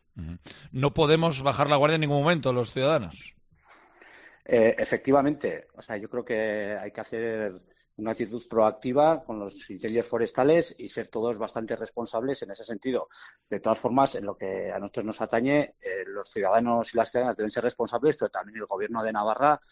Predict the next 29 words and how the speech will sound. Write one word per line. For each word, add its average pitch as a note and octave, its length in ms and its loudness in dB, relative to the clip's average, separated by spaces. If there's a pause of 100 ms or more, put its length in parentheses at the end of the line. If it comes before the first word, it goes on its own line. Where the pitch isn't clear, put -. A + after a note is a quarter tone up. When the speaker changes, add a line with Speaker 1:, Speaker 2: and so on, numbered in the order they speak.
(480)
Speaker 2:
eh, G#2 540 -4
planteando, A2 960 -2
eh, G2 260 -8
estrategias, A2 1160 -6 (100)
pues, G2 240 -10
válidas B2 480 6
para F#2 220 0
las F#2 80 -6
nuevas G#2+ 180 0
situaciones A2 460 -6
que G#2+ 100 -10
se F#2+ 80 -16
están A2+ 240 -8
dando A#2+ 380 2 (400)
y A2 140 -4
poder G#2+ 340 6
actuar A#2 400 4
de G#2+ 60 -6
una G#2+ 120 -6
manera A2 480 -4
eficaz A#2+ 760 -4 (300)
cuando G#2 380 -4
ocurren, G#2 1200 -6
pues, G2 160 -8
este G2 180 -8
tipo - 260 0
de F#2+ 140 4
sucesos. G#2 560 -2
Speaker 1:
Ujú. F2 300 -10